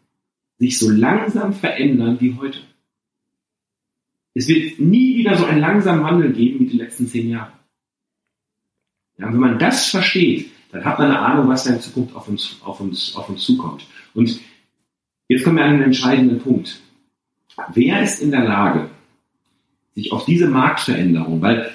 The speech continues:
überall da, wo erfolgreich Business gemacht wird, hat man die richtigen Lösungen für die richtige Marktsituation, um es mal ganz vereinfacht darzustellen. Was ist B W L? Wie fu-, funktioniert Wirtschaft?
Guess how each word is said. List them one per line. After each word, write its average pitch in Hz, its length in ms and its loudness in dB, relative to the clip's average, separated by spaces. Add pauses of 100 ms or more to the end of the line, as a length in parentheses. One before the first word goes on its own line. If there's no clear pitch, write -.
(260)
überall 160 360 2
da, 143 120 2
wo 143 40 4
erfolgreich 127 480 -2
Business 143 360 0
gemacht 85 380 -4
wird, 71 220 -16 (960)
hat 127 180 -6
man 123 220 0
die 107 60 0
richtigen 165 560 2
Lösungen 160 800 2
für - 160 -2
die 117 100 2
richtige 139 340 0
Marktsituation, 98 1040 -2
um 80 80 -10
es - 100 -6
mal 110 100 2
ganz 135 220 2
vereinfacht 107 640 -2
darzustellen. 92 720 -6
Was 147 200 0
ist - 100 -4
B 120 140 2
W - 140 2
L? 156 340 2
Wie 151 120 0
fu-, - 240 -10
funktioniert 113 480 0
Wirtschaft? 160 640 -2